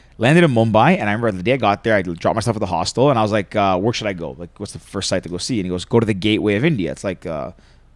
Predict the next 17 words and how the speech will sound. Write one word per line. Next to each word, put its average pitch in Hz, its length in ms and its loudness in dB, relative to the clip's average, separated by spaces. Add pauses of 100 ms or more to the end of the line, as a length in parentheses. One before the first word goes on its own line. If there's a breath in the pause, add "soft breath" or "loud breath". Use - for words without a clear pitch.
(240)
whatever, 113 200 -2
take 120 120 -2
them 120 80 -6
on 107 40 -6
the 98 60 -4
water, 127 400 6 (260 soft breath)
take 117 120 -4
the 90 60 -14
train, 127 340 -2
go 113 100 2
down 117 140 2
to 95 60 -4
Christchurch 117 920 2
or 87 100 -4
something, 107 240 -4
Church 147 280 0
Gate, 120 320 2